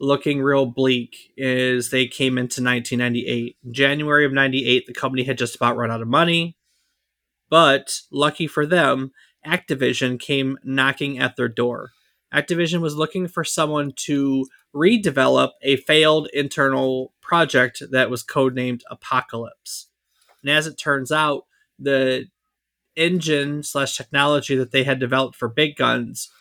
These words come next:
was really ideal for the Apocalypse project. It got to Activision, it impressed Activision, and they came back to Neversoft to hire them to work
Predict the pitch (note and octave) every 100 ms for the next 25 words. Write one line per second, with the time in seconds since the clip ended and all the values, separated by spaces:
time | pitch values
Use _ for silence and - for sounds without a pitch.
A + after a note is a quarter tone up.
0 | - C3+ C3+ D#3 D#3+ E3 - C#3+ C3+ A#2
1 | C#3 C3 B2 B2 - C3+ C3 B2 - B2+
2 | - B2 A#2+ - - - A#2+ A2 - -
3 | _ - _ _ _ _ _ _ _ C3+
4 | C3 A#2+ - - _ _ _ - C3+ C3
5 | D3 C#3 - D3 D3 D#3+ E3+ F#3 _ _
6 | _ _ B2+ - C3 - F#3+ F#3 D#3 -
7 | C3 C3 A#2+ C3 B2+ C3 - _ _ C#3+
8 | C#3 C#3 C3+ - D#3+ D3+ D#3 C3+ C#3 -
9 | C#3 B2+ B2+ A#2+ B2+ B2 G#2+ - C3 B2+
10 | B2+ A#2+ D3 D3 C3 C3 B2+ A#2 C3+ B2+
11 | B2